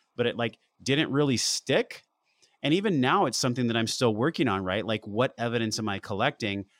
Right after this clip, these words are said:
I think a, a massive turning point for me happened after I came back from Rhythmia, after I got deeper into breath work. I went on this trip to Thailand.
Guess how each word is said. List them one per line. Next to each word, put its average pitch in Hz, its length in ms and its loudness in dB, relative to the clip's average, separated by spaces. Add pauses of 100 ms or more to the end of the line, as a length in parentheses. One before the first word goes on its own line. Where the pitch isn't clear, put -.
(140)
I 117 40 -2
think 208 200 -6
a, 220 240 4
a 127 100 2
massive 120 520 0
turning 123 380 -2
point 113 260 -6
for 110 120 -4
me 107 140 0
happened 104 520 -2
after 123 320 -2
I 110 120 0
came 107 240 -4
back 104 200 -2
from 101 200 -4
Rhythmia, 98 500 0 (380)
after 117 260 -2
I 117 60 2
got 107 240 0
deeper 110 280 0
into 101 140 2
breath 98 340 -2
work. 98 300 -2 (320)
I 110 120 0
went 131 240 0
on 170 200 2
this 120 320 0
trip - 380 -4
to 110 100 -6
Thailand. 107 640 -2